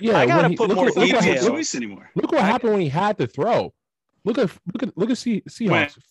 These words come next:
Speaker 1: Forty, forty attempts,
Speaker 3: Name a, name a
Speaker 1: thirteen
Speaker 3: game
Speaker 1: points.
Speaker 3: that against who?
Speaker 1: Uh, against, uh, Seattle. Against Arizona,
Speaker 3: Well,
Speaker 1: thirty-five
Speaker 3: yeah,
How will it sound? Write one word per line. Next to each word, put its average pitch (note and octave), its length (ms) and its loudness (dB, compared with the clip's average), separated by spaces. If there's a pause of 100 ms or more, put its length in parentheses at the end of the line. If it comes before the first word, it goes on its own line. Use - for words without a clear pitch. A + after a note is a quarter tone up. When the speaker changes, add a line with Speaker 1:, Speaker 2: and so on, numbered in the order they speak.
(380)
Speaker 1:
Forty, B3 100 -6
forty A3+ 220 2
attempts, G3+ 340 2
Speaker 3:
Name - 20 2
a, G3+ 140 2
name G3 160 0
a G3+ 100 2
Speaker 1:
thirteen E3+ 160 0
Speaker 3:
game F3 180 4
Speaker 1:
points. E3+ 160 -4
Speaker 3:
that - 60 -20 (2250)
against D#3 320 0
who? - 60 4
Speaker 1:
Uh, C#3+ 260 0 (840)
against, B2+ 440 -4
uh, B2 300 2
Seattle. F#3 560 0 (880)
Against F#3 340 0 (160)
Arizona, G3+ 540 6
Speaker 3:
Well, F3+ 200 -4
Speaker 1:
thirty-five G3+ 240 4
Speaker 3:
yeah, A3+ 100 4